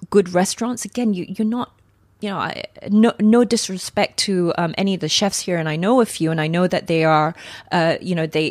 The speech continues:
they are very good with sourcing their food, but most of the time, a lot of the food's imported from China, and it is in a way mystery meat, right? So, you know,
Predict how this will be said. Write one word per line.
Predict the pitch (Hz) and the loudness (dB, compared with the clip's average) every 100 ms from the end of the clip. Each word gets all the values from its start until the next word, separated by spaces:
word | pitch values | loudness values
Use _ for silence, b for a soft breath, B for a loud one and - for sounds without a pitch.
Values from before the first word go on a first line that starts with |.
| - | -2
they | 180 170 | 0 2
are | 190 208 202 170 | 4 6 6 4
very | 170 185 165 | 4 2 2
good | - 196 | 2 0
with | 160 160 | 2 -4
sourcing | - 254 285 - 190 | -4 -2 -2 -2 -2
their | 160 | -4
food, | - 170 156 - | -4 -4 -4 -4
but | 151 B B B - | -6 B B B 0
most | 196 208 226 233 | 6 6 6 4
of | - | 0
the | 196 | -4
time, | - 196 175 165 - _ _ _ _ _ _ _ _ - _ _ - | -4 -4 -2 -4 -8 _ _ _ _ _ _ _ _ -20 _ _ 0
a | |
lot | 185 180 185 | 2 4 4
of | 196 | 2
the | 185 | -2
food's | - 190 175 | -4 -4 -4
imported | 175 180 185 180 | -2 -2 -2 -4
from | 165 | -6
China, | - - 180 156 139 - | -6 -2 -2 -2 -2 -2
and | 165 165 - - - | -2 -2 -8 -4 0
it | - - _ | 0 -2 _
is | 247 240 208 | 4 4 4
in | 208 | 2
a | |
way | 175 175 | 0 0
mystery | 170 160 - 151 | -2 -4 -6 -6
meat, | 151 143 - - - b b b b b _ | -6 -6 -10 -16 -18 b b b b b _
right? | 220 233 | -2 0
So, | - 220 202 B B B B B B B B B _ - _ _ _ | 4 4 2 B B B B B B B B B _ -20 _ _ _
you | 269 | 2
know, | 269 | 2